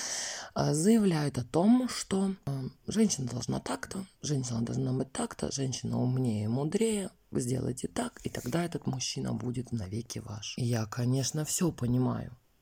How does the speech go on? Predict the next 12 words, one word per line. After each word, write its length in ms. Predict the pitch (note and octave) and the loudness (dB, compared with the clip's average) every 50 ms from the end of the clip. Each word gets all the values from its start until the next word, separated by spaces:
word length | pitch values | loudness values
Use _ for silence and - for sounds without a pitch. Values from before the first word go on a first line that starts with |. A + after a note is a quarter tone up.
| - - | -2 0
но 440 | C#3 B2+ B2 A#2+ A2+ A2+ A2 G#2 F#2 F#2+ | 2 4 4 4 4 2 2 0 -2 -2
в-, 260 | A2 A2+ G#2+ G#2 - - | -2 -4 -6 -6 -4 -2
тогда 320 | A2 G2 G2+ C3+ E3 G3+ | 0 2 2 4 2 2
в, 640 | G#3+ - - - - - - - - - - - - | 0 -4 -14 -20 -16 -12 -10 -8 -6 -8 -4 0 0
в 40 | B2+ | 2
этот 280 | B2 B2+ - C3+ - - | 2 2 0 -4 -4 0
период 520 | - E3+ D#3 E3 F3 F3 F3 F3 - - A2+ | 0 2 4 4 4 2 2 0 0 0 -2
уже 220 | A#2+ A#2+ B2+ C#3 | 0 2 2 2
начинает, 600 | C#3 C3 A#2 - - - B2 C3 D#3 F#3 F#3 - | 2 0 0 0 -2 0 2 2 2 2 0 0
как 260 | - - D#3+ - - | -4 -10 -8 -4 0
у 40 | B2 | 2
меня, 580 | A#2 G#2+ G#2 G#2+ B2 C#3+ F3 G#3 A3+ A3+ A3 | 4 4 4 4 4 4 4 4 4 2 0